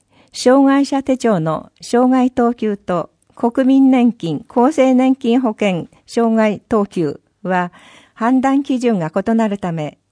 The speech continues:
手帳の交付を受けても障害年金は受けられないことがあります。詳しくは次のところにお問い合わせください。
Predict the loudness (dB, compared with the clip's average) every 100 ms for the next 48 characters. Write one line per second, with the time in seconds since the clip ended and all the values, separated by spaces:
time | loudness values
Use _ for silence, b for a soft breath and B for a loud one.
0 | -6 -4 0 0 0 0 -2 -2 0 -2
1 | -2 -4 -4 -4 -4 -8 b b -4 0
2 | 2 2 2 2 0 -2 -2 -2 -4 -2
3 | 0 0 0 0 -2 -4 -4 -4 -6 -8
4 | -10 -12 -20 -20 _ b b b b b
5 | b -4 -4 -4 -8 -8 -6 -8 -12 _
6 | -2 2 2 2 -2 -2 -2 -2 -4 -4
7 | -2 -4 -6 -8 -8 -8 -6 -8